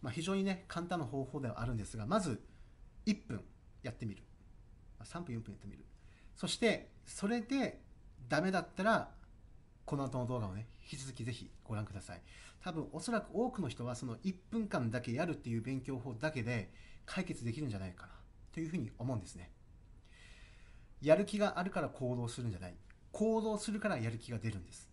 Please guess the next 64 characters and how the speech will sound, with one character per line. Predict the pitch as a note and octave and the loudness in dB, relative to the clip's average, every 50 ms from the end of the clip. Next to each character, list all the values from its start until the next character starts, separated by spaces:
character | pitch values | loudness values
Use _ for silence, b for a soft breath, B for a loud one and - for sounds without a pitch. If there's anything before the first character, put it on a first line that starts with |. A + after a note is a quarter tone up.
| - - - | -20 -16 -8
こ | - - F#3 | -4 0 0
れ | F#3+ G3+ | 2 4
を | A#3 B3 E3 - - - - - | 4 4 4 2 0 -4 -10 -10
ね、 | D3+ D#3+ D#3+ - - | -8 -8 -8 -10 -4
ぜ | - F3+ F3 | -2 -2 0
ひ | B2 A2+ | 0 0
ね、 | G2 F#2+ | -2 0
実 | A2+ A#2 - - C#3+ | -2 -2 -2 -2 -2
践 | C3 | -2
い | |
た | C3 B2+ | -2 -2
だ | B2+ B2 | -4 -4
き | - | -2
た | - G#2 | -2 -2
い。 | G#2 - B B B B B B B B B B B B B B B - | -2 -4 B B B B B B B B B B B B B B B -2
ま | D3+ C#3 | 2 2
あ、 | A#2 - - - - - | 2 2 0 -4 -6 0
と | - G#3+ | 4 4
は | F#3+ | 4
言 | D#3 - | 4 4
っ | |
て | - - | 2 2
も | C3 - | 0 0
一 | - C3 - - | 0 -2 0 2
時 | B3 A#3+ | 2 2
間 | - F3+ B2 | 4 4 4
や | A2 G#2+ | 4 4
れ | A#2+ C#3+ | 2 0
っ | C#3+ | 0
て | - - | 0 0
い | B2 | 0
う | G2 | 2
話 | A2+ A#2+ A#2 - | 2 2 0 0
じ | A2 | 0
ゃ | F#2+ F#2+ | 0 0
な | G2 G2 | -2 -4
く | - | -4
て、 | - - G#2 F#2+ F2 - - - - - - - - - - - - - - - - | -6 -6 -4 -4 -6 -8 -12 -18 -20 -20 -20 -20 -18 -18 -18 -18 -18 -20 -20 -4 -2
一 | F3+ - | -2 -2
分 | - - A#2 F#2 | 0 -2 -4 -4
で | F2+ F#2 | -4 -6
す。 | - - - - - - - - - - - - - - | -12 -14 -16 -16 -18 -18 -20 -20 -20 -20 -20 -20 -16 -6
た | - F3+ | -6 -4
っ | E3+ | -2
た | - F#3 | 0 0
の | E3+ - - | 0 0 -2
一 | F3 E3 | -4 -6
分。 | - - - F#2 - - B B B B B B B B B - | -6 -8 -10 -10 -10 -12 B B B B B B B B B 0
一 | G#3 | 0
分 | G#3 - - - D#3 B2 A2 | 0 0 -2 -2 0 0 2
ぜ | G2+ D3+ D#3 | 2 0 0
ひ | - B2+ | 0 0
ね、 | G#2+ G#2 G#2+ A2+ - | 0 0 -2 -4 -6
一 | - - - | -10 -12 -8
回 | - C#3 A#2+ | -4 -2 -2
や | G#2+ G2 | -2 -2
っ | - | -4
て | - - D3 | -4 -4 -2
み | C#3+ - | -2 -4
て | G#2+ | -4
く | F#2 F#2 | -6 -8
だ | E2 | -8
さ | - E2+ | -10 -12
い。 | F2+ | -14